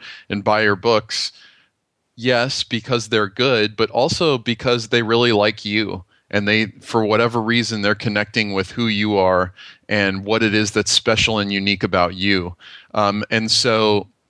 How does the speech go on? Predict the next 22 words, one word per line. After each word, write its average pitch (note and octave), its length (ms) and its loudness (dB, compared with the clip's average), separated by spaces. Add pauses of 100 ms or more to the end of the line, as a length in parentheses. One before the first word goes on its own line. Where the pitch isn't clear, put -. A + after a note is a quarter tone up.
(140)
in C3 200 0
the A2+ 80 2
copy, A2+ 840 0
we A2+ 140 0
want A#2+ 320 0
to A#2 100 -4
sell A2 360 2
that, E2 280 -2 (720)
um, G2 500 0 (100)
which - 540 -2
I G#2 140 0
think D3 360 -4
for C3+ 200 0
a A#2 60 4
lot G#2 240 2
of A2 100 -4
people A#2 360 0
is G#2 100 0
a G#2 60 0
mental G2 440 0
hurdle G2+ 480 -2 (400)
to G2 640 2